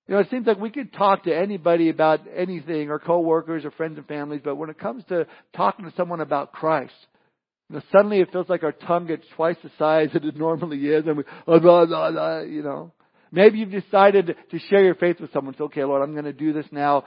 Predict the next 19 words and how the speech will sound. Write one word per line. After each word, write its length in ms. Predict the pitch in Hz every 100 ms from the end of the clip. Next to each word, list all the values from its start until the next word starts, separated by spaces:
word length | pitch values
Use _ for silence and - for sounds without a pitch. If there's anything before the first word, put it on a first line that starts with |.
| - -
Uh, 40 |
you 120 | 147 139
know, 140 | 139
I, 200 | 143 135
I've 120 | 139
been 100 | 135
talking 340 | - 151 151 151
to 40 |
this 80 | 143 -
coworker. 400 | 147 143 143 139
I, 140 | 131
they 340 | 131 139 - 135
need 200 | 156 156
to 40 |
know 160 | 147 139
Christ. 320 | - 135 135
I'm 140 | 139
gonna 140 | 143 135 -
share." 280 | 143 123